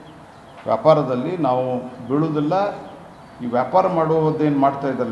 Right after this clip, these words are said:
ಡಿ ಕೆ ಶಿವಕುಮಾರ್ ಅವರು, ಸಿದ್ದರಾಮಯ್ಯನವರು ತಮ್ಮ ಕಡೆ ಸೆಳಿಬೇಕು, ತಮ್ಮ ಕಡೆ ಸೆಳಿಬೇಕು ಅಂತ. ಯಾಕಂದ್ರೆ ಈಗ ಕಾಂಗ್ರೆಸ್ ಹೈಕಮಾಂಡ್ ಕಂಟ್ರೋಲ್ ತಪ್ಪಿದೆ, they have lost control. ಹಿಂಗಾಗಿ ಯಾರು ಹೆಚ್ಚು ಶಾಸಕರ ಬೆಂಬಲ ತೋರಿಸ್ತಾರ ಅವ್ರು ಮುಖ್ಯಮಂತ್ರಿ ಆಗ್ತಾರ ಅನ್ನುವಂಥ ಒಂದು ಸ್ಥಿತಿಗೆ ಕಾಂಗ್ರೆಸ್ದವರು ಬಂದು ತಲುಪಿದ್ದಾರೆ.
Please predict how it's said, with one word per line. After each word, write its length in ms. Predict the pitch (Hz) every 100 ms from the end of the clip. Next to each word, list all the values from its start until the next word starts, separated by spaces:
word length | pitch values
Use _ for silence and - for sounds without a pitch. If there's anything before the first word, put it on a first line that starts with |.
| 110
ಡಿ 80 | 120
ಕೆ 160 | 135
ಶಿವಕುಮಾರ್ 460 | 135 127 - 123 120
ಅವರು, 140 | 123
ಸಿದ್ದರಾಮಯ್ಯನವರು 760 | 120 123 120 120 117 113 113 113
ತಮ್ಮ 280 | - 131 131
ಕಡೆ 240 | 120 117
ಸೆಳಿಬೇಕು, 480 | 113 110 101 120 110
ತಮ್ಮ 220 | 127 123
ಕಡೆ 160 | 120 113
ಸೆಳಿಬೇಕು 520 | 117 110 104 98 107
ಅಂತ. 160 | -
ಯಾಕಂದ್ರೆ 400 | 113 107 139 139
ಈಗ 180 | 139 151 175 - - - - - - 113
ಕಾಂಗ್ರೆಸ್ 380 | 135 170 185
ಹೈಕಮಾಂಡ್ 580 | 151 165 156 147 143 151
ಕಂಟ್ರೋಲ್ 460 | 147 143 160 175 -
ತಪ್ಪಿದೆ, 540 | 123 160 - - -
they 120 | 107
have 160 | 123 120
lost 280 | 143 - 120
control. 340 | 113 120 98 - - - - - - -
ಹಿಂಗಾಗಿ 380 | 139 156 156
ಯಾರು 480 | 131 143 175 185 175
ಹೆಚ್ಚು 460 | 151 - 151 - 170
ಶಾಸಕರ 500 | 156 151 160 151 160
ಬೆಂಬಲ 400 | 139 143 156 151
ತೋರಿಸ್ತಾರ 500 | 147 139 123 123 127 170 240 - - - - -
ಅವ್ರು 220 | - 170
ಮುಖ್ಯಮಂತ್ರಿ 600 | 165 156 165 165 151 151
ಆಗ್ತಾರ 360 | 139 135 139 131
ಅನ್ನುವಂಥ 480 | 131 127 123 113 156
ಒಂದು 340 | 160 143 143
ಸ್ಥಿತಿಗೆ 480 | 143 147 139 165 175
ಕಾಂಗ್ರೆಸ್ದವರು 680 | 143 127 127 127 - 117 151
ಬಂದು 240 | 139 151
ತಲುಪಿದ್ದಾರೆ. 580 | 185 185 156 - 87